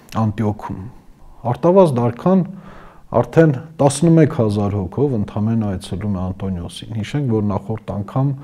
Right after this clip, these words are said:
այցելել էր քառասունութ հազարանոց զորքով Կրասոսին։ Բայց Անտոնիոսին առաջարկում է այն նույն ծրագիր, ինչ որ առաջարկել էր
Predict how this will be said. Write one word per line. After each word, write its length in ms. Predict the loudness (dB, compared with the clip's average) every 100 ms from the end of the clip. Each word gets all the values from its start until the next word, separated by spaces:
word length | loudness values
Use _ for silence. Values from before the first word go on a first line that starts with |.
| -14 -18 -20 -20 _ -10 -8
այցելել 520 | -6 -4 0 2 4
էր 240 | 2 0 -8 -18 -6
քառասունութ 640 | -2 -2 -2 -2 -2 -2
հազարանոց 580 | -8 -10 -10 -10 -10 -10
զորքով 340 | -14 -12 -14 -12 -10
Կրասոսին։ 640 | -10 -10 -14 -16 -18 -18 -20 -20 -20 -20 _ _ -20 -20 -20 -20 -20 -20 _ -4 8
Բայց 280 | 10 10 0 -10 0 2
Անտոնիոսին 580 | 4 6 6 4 2 2
առաջարկում 640 | 4 2 0 -2 0 0
է 40 | 4
այն 160 | 6
նույն 180 | 6 6 4
ծրագիր, 480 | 4 4 4 4
ինչ 140 | 2 2
որ 180 | 0 0
առաջարկել 640 | -2 -4 -4 -6 -4 -2
էր 120 | -2